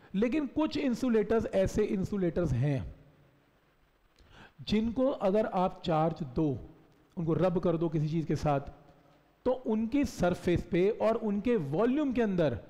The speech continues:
charge प्रोड्यूस हो जाता है, Charge आ जाता है।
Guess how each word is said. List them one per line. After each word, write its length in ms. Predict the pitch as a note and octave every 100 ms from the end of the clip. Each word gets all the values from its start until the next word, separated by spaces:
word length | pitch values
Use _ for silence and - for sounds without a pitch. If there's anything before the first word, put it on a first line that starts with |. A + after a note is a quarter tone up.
| - - _ _
charge 460 | - G#3 G#3+ A#3 A3+
प्रोड्यूस 440 | - G#3 F#3+ G#3+
हो 240 | F3 C3+ F3
जाता 320 | C#3+ A#2+ F#2
है, 100 | - - - _ _ _ _ _ _
Charge 320 | G#3 G3 A3+ G#3+
आ 60 |
जाता 280 | D#3 C3+ -
है। 260 | F2 -